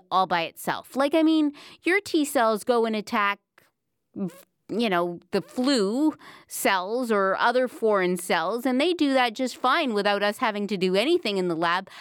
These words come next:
How come your can-, your T cells can't attack cancer cells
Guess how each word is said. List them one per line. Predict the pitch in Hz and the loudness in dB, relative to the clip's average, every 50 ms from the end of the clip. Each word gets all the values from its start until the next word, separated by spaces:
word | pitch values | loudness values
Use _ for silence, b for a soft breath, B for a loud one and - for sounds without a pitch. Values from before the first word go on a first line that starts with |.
| B B B | B B B
How | - 311 330 392 | -2 0 0 0
come | 403 - - 440 427 415 381 | 0 -4 -4 -2 0 2 0
your | 330 294 285 277 | 2 2 0 -2
can-, | 277 - - 294 277 269 277 262 _ _ - | -2 -4 -2 -2 0 0 -2 -4 _ _ -8
your | 220 226 226 240 240 233 226 233 | -4 -2 0 2 2 2 0 -2
T | 220 - - 320 311 330 | -4 -6 -2 0 0 0
cells | 330 - 294 226 196 196 202 - | 0 0 0 0 0 0 -4 -6
can't | - - 247 240 254 247 | -6 -4 -2 -2 -2 -4
attack | 254 - 202 - 233 214 208 202 - _ | -6 -12 -8 -4 -2 -2 -2 -2 -4 _
cancer | - 285 277 311 302 - 240 226 | -6 -2 -2 -2 -2 -2 -4 -4
cells | - - 196 190 190 180 | -2 0 0 0 -2 -4